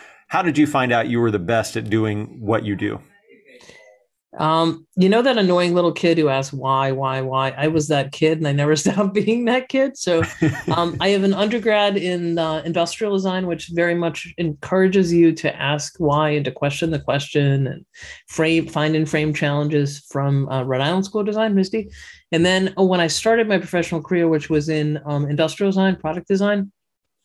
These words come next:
Speaker 2: I kept asking, "Well, why are we going after this market? Why do you think that's the customer?" And all the advice I got, was given was, "Well, go get an M B A if you really want to ask those questions." So I went and got an M B A, and I still ask those questions.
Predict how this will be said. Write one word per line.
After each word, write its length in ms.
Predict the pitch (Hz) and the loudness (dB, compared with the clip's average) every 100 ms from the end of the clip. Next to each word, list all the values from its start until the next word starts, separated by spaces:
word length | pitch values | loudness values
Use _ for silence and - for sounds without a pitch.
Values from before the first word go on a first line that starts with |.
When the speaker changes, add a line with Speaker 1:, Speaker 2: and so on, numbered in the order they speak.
| _ - - | _ -20 -18
Speaker 2:
I 40 | 147 | -8
kept 260 | 226 233 - | -6 -6 -2
asking, 540 | 208 233 - 185 151 | 0 0 0 0 2
"Well, 220 | 156 147 | 2 2
why 340 | 143 147 165 202 | 0 -4 0 2
are 80 | |
we 80 | 196 | 2
going 240 | 196 180 170 | 2 0 0
after 240 | 165 156 | -2 -4
this 180 | 151 143 | -4 -2
market? 340 | 180 170 - | -2 -2 -4
Why 220 | 135 151 | -2 0
do 80 | 190 | 2
you 80 | 196 | 0
think 200 | 202 196 | 0 -2
that's 220 | 165 160 | -4 -6
the 60 | 170 | -4
customer?" 480 | - 277 170 139 - - - - - - | -2 -2 0 -2 -4 -16 -18 -18 -12 -2
And 300 | 151 151 143 | 0 0 -2
all 140 | 175 196 | 0 2
the 100 | 180 | 2
advice 320 | 170 160 160 | 2 0 2
I 120 | 151 | 2
got, 220 | 147 135 | 2 0
was 180 | 143 147 | 0 0
given 340 | - 339 240 165 | 2 4 4 2
was, 280 | 147 143 | 0 0
"Well, 200 | 170 160 | 0 0
go 240 | 147 180 170 | 0 0 2
get 140 | 170 | 2
an 120 | 156 | 0
M 140 | 151 147 | 0 0
B 140 | 160 | 0
A 100 | 151 | 0
if 120 | 143 | -2
you 80 | 143 | -4
really 140 | 143 135 | -4 -4
want 200 | 131 123 | -6 -4
to 40 | |
ask 220 | 131 - | -6 -6
those 140 | - - | -8 -2
questions." 420 | 135 135 135 - | -2 -2 -6 -6
So 80 | 131 | -2
I 40 | |
went 160 | 143 143 | -2 0
and 80 | |
got 140 | 143 135 | 0 2
an 80 | 143 | 2
M 120 | 139 | 4
B 100 | 156 | 4
A, 300 | 196 170 151 | 2 2 0
and 100 | 139 | 0
I 60 | |
still 280 | 143 - 269 | -2 0 2
ask 180 | 233 143 | 2 2
those 180 | 156 147 | 0 2
questions. 580 | 156 143 - 143 143 | -2 -4 -4 -6 -6